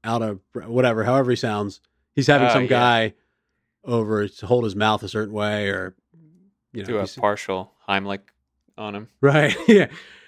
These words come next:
Speaker 1: "As the bears attempt to," <laughs> yeah. Uh,
Speaker 2: That might be the Rushmore then. You know, you got the hive mind animals,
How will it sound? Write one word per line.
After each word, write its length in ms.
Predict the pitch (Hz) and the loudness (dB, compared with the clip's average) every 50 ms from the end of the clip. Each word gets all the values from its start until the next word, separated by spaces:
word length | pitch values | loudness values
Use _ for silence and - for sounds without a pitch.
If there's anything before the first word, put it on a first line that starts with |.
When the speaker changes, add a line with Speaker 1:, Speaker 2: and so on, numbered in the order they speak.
| _ _ _ _ _ _ _ _ - | _ _ _ _ _ _ _ _ -4
Speaker 1:
"As 200 | 156 170 156 139 | -2 -2 -2 -2
the 80 | 170 | -4
bears 640 | 143 - 202 269 302 294 277 269 262 262 240 185 151 | 2 4 6 6 6 6 4 4 2 -2 -2 -2 -2
attempt 500 | 165 139 - - 285 240 214 202 - - 147 | -2 2 4 6 6 6 4 0 -6 -6 -2
to," 1900 | 175 160 156 135 156 254 233 185 196 151 135 143 143 131 139 151 - 285 254 190 165 151 - - 269 - - 294 - - 254 220 - - - 214 151 - 175 - - - - - - - - - - _ _ - | -2 0 2 4 4 4 6 4 2 2 0 0 2 2 2 4 4 6 6 6 4 4 4 2 2 2 2 0 4 4 4 4 4 2 0 -2 -2 -2 -6 -14 -14 -14 -14 -14 -14 -14 -16 -20 -20 _ _ -2
<laughs> 640 | 135 131 - 466 480 - - 190 202 180 160 127 - - - 170 - - - - - - - - _ _ _ _ _ _ | 0 0 0 0 -2 4 6 6 6 6 4 0 -2 -8 -10 -12 -10 -12 -12 -12 -14 -14 -16 -20 _ _ _ _ _ _
yeah. 520 | - 127 120 123 120 113 107 104 95 92 87 - _ _ _ _ _ _ _ _ _ _ _ _ _ _ | -4 0 2 2 4 2 2 0 -2 -4 -6 -10 _ _ _ _ _ _ _ _ _ _ _ _ _ _
Uh, 280 | - 104 101 98 95 95 | -10 -6 -4 -4 -2 0
Speaker 2:
That 160 | 123 123 131 | 0 2 2
might 140 | 160 165 165 | 2 0 0
be 80 | 170 175 | 0 2
the 140 | 165 165 139 | 2 2 2
Rushmore 480 | 147 160 175 - - - 107 98 95 | 2 2 0 0 -4 -6 -4 -4 -4
then. 260 | 92 95 90 90 87 87 | -4 -6 -8 -8 -10 -10
You 100 | 90 95 | -8 -4
know, 100 | 95 101 | -4 -2
you 100 | 104 104 | 0 0
got 180 | 107 107 104 - | 0 0 0 0
the 100 | 95 92 | -2 0
hive 360 | 110 107 113 117 113 - - | 2 2 2 0 0 -4 -4
mind 460 | 117 113 113 110 110 110 107 101 - - | -4 -2 -2 -2 -2 -4 -8 -12 -14 -10
animals, 840 | 110 113 107 107 107 107 104 104 107 104 98 - - - - - | -8 -6 -6 -6 -6 -8 -8 -8 -8 -8 -10 -10 -14 -16 -18 -20